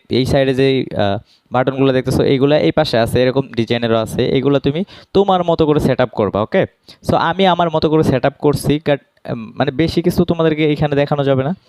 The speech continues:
বা দেখাইলেও তোমরা বুঝবা না। So তোমরা যখন কা-, আ, কম্পিউটার যখন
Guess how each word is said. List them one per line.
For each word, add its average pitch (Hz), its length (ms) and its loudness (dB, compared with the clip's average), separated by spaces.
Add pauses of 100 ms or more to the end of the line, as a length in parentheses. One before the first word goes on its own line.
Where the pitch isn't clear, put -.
(240)
বা 123 120 -2 (260)
দেখাইলেও 151 400 2
তোমরা 135 220 0
বুঝবা 113 380 0
না। 95 140 -6 (480)
So 139 80 0
তোমরা 160 260 0
যখন 165 180 0
কা-, 156 340 -2
আ, 117 120 2
কম্পিউটার 139 460 -2
যখন 151 200 0